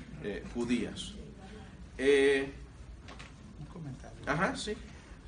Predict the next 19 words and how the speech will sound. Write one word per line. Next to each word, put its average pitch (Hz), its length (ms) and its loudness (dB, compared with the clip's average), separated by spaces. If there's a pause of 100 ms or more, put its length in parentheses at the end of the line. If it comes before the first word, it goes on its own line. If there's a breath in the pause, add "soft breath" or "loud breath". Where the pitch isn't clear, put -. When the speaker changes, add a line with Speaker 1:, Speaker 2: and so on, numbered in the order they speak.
(120)
Speaker 2:
Eh, 139 220 -8
tal 156 140 0
vez 175 260 0
una 180 160 0
forma 165 380 0
también 147 340 0
de 143 220 0
separar 131 460 -2
inmediatamente 131 760 -2
saduceos 135 520 -4
de 135 60 0
fariseos 131 540 -4
es 135 160 0
que 127 240 -4
saduceos 127 680 -2 (300 loud breath)
era 143 200 2
solamente 151 680 -2
el 139 140 -2
Torá 127 400 0